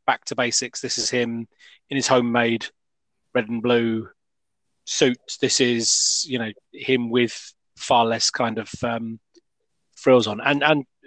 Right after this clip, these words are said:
to, to your point, the other reason we need him to age out and not be sixteen-year-old Peter Parker is you cannot have sixteen-year-old Peter Parker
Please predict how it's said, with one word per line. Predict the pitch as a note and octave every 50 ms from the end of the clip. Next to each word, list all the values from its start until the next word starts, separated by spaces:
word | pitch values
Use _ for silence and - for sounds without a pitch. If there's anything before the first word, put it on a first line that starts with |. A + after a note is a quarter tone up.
| - F#3+ _
to, | - F3 D#3
to | B2+ - D#3+
your | D#3
point, | C#3+ - D3+ B2 B2
the | B2 B2+
other | D3+ E3+ D#3+ C#3
reason | A#2+ D3 D#3+ D3 A#2+ A#2 A2+ A2+
we | B2 C3
need | B2+ B2+ C3+ C#3+ D3 C#3+
him | - C3 B2 A#2+
to | - - A#2+
age | B2 B2+ A#2+ - D3
out | C3+ C3+ A#2+ G2 - - F#2+ - _ _ _ _ _ _ _ _ _ -
and | C3 B2+
not | B2+ C3 - - _
be | C3 A#2
sixteen-year-old | - - A#2+ A#2+ - - C3 B2 B2 A#2+ A#2+ G#2+ -
Peter | B2 A#2 - -
Parker | - C3 C3 B2 A2 - - - - A#2 - - _ _ _ _ - - _ _
is | - B2+ - -
you | C3+ -
cannot | - - - D3+ D3+ D3 C#3 -
have | - - D#3+ C3+ G2+ G#2+ G#2+
sixteen-year-old | - - C#3+ - - - B2+ A#2 A#2+ A#2 A#2+ A#2+ A2+ -
Peter | - B2+ A2+ -
Parker | - - C3 B2+ A2+ - - - - - -